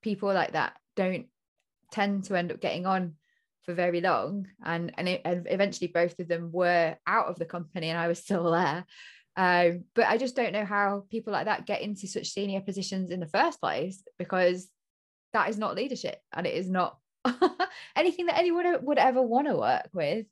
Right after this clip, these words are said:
But I hear the same stories from women joining the community, especially around, like, narcissistic bosses, people who've literally victimized them and driven them out of the company.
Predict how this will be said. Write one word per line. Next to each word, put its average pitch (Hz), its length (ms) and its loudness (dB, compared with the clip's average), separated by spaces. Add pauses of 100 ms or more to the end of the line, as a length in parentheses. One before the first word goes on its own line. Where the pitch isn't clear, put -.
(120)
But 196 160 0
I 240 120 0
hear 277 200 0
the 240 60 -4
same 269 300 -6
stories 349 480 -2 (400)
from 247 140 0
women 247 460 4
joining 240 340 2
the 226 60 -6
community, 254 920 -4 (420)
especially 226 320 0
around, 190 140 2
like, - 260 -4
narcissistic 208 840 -4
bosses, 214 760 -4
people 320 200 0
who've 330 120 4
literally 262 460 -2
victimized 190 680 -2
them 110 380 -4
and 175 160 -6
driven 196 280 -2
them 185 120 -2
out 190 380 -4
of 180 100 0
the 185 80 2
company. 190 800 -6